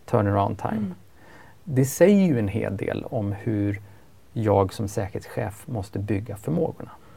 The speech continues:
Speaker 1: Det är ju en verklighet som du beskriver. Läckta identiteter, läckta, eh, credentials,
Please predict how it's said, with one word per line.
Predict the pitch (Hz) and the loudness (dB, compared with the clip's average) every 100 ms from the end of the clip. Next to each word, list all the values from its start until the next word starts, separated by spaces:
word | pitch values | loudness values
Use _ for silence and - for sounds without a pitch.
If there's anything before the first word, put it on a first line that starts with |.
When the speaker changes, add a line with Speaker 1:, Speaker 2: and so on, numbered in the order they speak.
| - - - - | -20 -20 -20 -8
Speaker 1:
Det | 120 | 0
är | 131 | 2
ju | |
en | 160 143 | 2 2
verklighet | 127 - - 123 - - - | 0 -2 -6 -8 -6 -8 -10
som | - 104 | -8 -6
du | 95 | -4
beskriver. | 101 - - - - - - - - - - - - - - - - | -6 -8 -12 -10 -14 -18 -20 -20 -20 -20 -20 -20 -20 -20 -20 -14 -4
Läckta | 107 - - 156 | -4 -4 0 2
identiteter, | 139 131 - - 123 - | 2 -2 -4 -4 -4 -2
läckta, | 117 107 - 117 107 | -2 -4 -4 -2 0
eh, | - - - 107 | -2 -4 -6 -8
credentials, | 101 - 104 104 - 101 - | -2 -2 -2 -4 -4 -4 -6